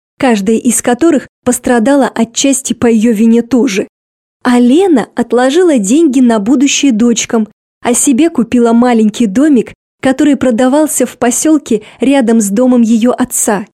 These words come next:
И каждое лето приезжает сама и привозит с собой девочек, из которых дед Филя уже сделал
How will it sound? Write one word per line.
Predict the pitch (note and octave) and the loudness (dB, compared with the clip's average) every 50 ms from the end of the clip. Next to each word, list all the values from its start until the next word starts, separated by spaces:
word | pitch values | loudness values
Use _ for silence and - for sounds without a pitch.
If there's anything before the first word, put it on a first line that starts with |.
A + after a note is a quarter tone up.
| _ _ _ _ _ _ _ _ _ | _ _ _ _ _ _ _ _ _
И | - B3 A#3 | -2 -2 -2
каждое | A#3 - - D#4 F#4 F4+ D4 B3 G#3 A#3+ A3+ A3 A3 | -2 -2 -2 -2 0 0 0 0 0 0 2 2 2
лето | A3 A3 B3 D#4 F4+ F4 - - - - - _ _ _ _ _ | 2 2 2 2 0 0 -2 -4 -6 -6 -10 _ _ _ _ _
приезжает | - C#4+ C#4+ C4+ B3+ A3+ G#3 C4 C#4+ C#4+ B3 - | 0 2 2 2 2 2 0 0 0 0 0 -2
сама | - - - A#3+ A3 G3+ G#3 A3+ B3 D4 C#4+ - _ _ _ _ _ | -4 -2 -2 0 0 0 0 0 0 -2 -2 -6 _ _ _ _ _
и | C4+ C4+ | -2 0
привозит | A3+ D4 C#4+ C#4 A#3+ D#4 D#4+ C4 C4 B3 - | 0 0 0 2 2 2 2 2 0 -2 -4
с | |
собой | - - B3+ A3+ G#3+ A#3+ A#3+ A3 | -4 -2 0 0 2 2 0 0
девочек, | F3+ E3+ G#3 A#3+ D4 D4+ C4+ G#3+ - - - - - - _ _ _ _ _ | 0 0 0 0 2 2 0 -2 -2 -4 -6 -8 -8 -14 _ _ _ _ _
из | - C4+ B3 - | -2 -2 -2 -2
которых | - C#4+ C#4 C#4+ - E4 D#4+ D4 A3+ A3+ | -2 -2 -2 0 0 0 2 2 0 0
дед | G3 B3 C#4 C#4 - | 0 0 -2 -2 -4
Филя | - - D4 D#4 E4 D4+ D4+ C#4+ - | -6 -2 0 2 2 2 2 0 0
уже | - C#4 C4 A3+ B3 C#4+ | 0 0 0 2 2 2
сделал | C4+ A#3 G#3 F#3+ G#3 C4+ C#4+ C#4 C#4 C#4 B3+ | 2 2 0 0 0 0 2 2 2 0 -2